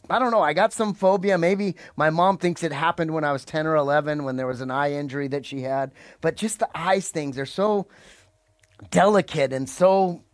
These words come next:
I don't know, sensitive that I don't wanna mess around with them. And so,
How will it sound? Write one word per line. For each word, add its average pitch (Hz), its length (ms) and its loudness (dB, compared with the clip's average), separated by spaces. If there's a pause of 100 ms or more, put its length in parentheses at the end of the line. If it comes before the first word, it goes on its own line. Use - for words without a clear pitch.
I - 140 -4
don't 196 140 -2
know, 165 260 0
sensitive 131 600 -2
that 135 120 0
I 139 80 4
don't 156 140 0
wanna 160 180 0
mess 139 280 -2
around 139 320 0
with 131 100 -6
them. 120 180 -6
And 117 120 -10
so, 123 300 -6